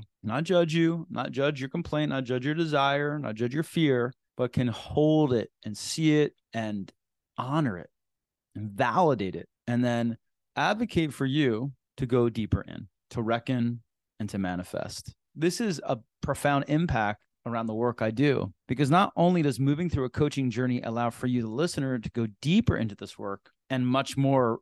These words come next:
relevant work to your specific, specific journey, uh, of self and relationship, but I can facilitate a container that can build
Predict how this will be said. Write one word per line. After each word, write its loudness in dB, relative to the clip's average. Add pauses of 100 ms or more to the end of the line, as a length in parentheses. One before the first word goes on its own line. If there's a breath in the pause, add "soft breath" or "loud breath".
relevant 2
work -2
to -4
your -2
specific, -2
specific -4
journey, -2
uh, -2
of -6
self -4
and -2
relationship, -6 (180)
but 2
I -4
can -4
facilitate 0
a -4
container 0
that -2
can -2
build 2